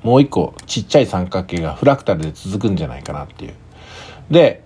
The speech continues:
これはですね、ここのダブリューと、あとは、これを一個としてですね、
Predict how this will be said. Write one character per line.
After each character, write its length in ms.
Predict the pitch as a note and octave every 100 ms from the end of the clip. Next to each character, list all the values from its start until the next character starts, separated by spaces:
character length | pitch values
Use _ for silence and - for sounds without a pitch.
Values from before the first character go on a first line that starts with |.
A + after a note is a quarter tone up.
| -
こ 120 | F3
れ 60 | G#3
は 40 |
で 80 | D3+
す 140 | -
ね、 260 | A#2 G2 - -
こ 140 | C#3+
こ 120 | D#3+
の 140 | G3 F#3
ダ 160 | G3
ブ 100 | F3+
リ 100 | B2
ュ 100 | F2
ー 40 | D#2+
と、 440 | - B2 F#2+ - - - - - - - - - - - - - -
あ 140 | D3
と 100 | D3
は、 340 | C3+ C3 G2 - _ _ _ _ -
こ 120 | - F#3+
れ 80 |
を 160 | G3+ G3
一 180 | A3 -
個 260 | - G#2 - - -
と 100 | G#2
し 120 | -
て 120 | G#2+
で 120 | F#2
す 120 | E2
ね、 220 | A2+ G#2+